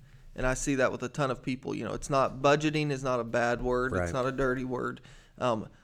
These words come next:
Speaker 1: all it means is you know what you're spending, right? And so th-, what that tells you is, well, how much, how much do you have left that you can spend on the things you wanna spend,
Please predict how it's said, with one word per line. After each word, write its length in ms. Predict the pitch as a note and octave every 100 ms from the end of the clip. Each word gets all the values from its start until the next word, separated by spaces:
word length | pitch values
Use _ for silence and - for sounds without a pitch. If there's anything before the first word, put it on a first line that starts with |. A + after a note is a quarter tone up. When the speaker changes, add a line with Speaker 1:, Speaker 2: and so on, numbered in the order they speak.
| -
Speaker 1:
all 260 | - D#3+ F3+
it 60 | D#3+
means 320 | E3 F3 D#3+
is 180 | C3+ C#3
you 80 |
know 180 | D3 D3
what 280 | D3 C#3 -
you're 100 | C3+
spending, 580 | - - E3 D3+ - - - - -
right? 260 | - B2 B2
And 100 | C3
so 140 | C#3
th-, 200 | B2 C3+
what 200 | C#3 C#3
that 160 | C#3 G#2+
tells 300 | D3+ D3+ C#3+
you 100 | B2
is, 140 | A#2+
well, 240 | B2+ B2 - - -
how 140 | C#3+ D#3
much, 380 | D3 C#3+ - - D3+
how 120 | D3+
much 220 | D3+ C#3+
do 80 | C#3+
you 100 | C#3+
have 180 | C#3 C3
left 240 | B2+ -
that 100 | -
you 100 | C3+
can 140 | A#2+ A2
spend 280 | - B2+
on 100 | C3
the 80 | B2+
things 260 | B2+ B2 B2+
you 100 | B2+
wanna 220 | C3+ G#2+
spend, 420 | - A2+ C3 C#3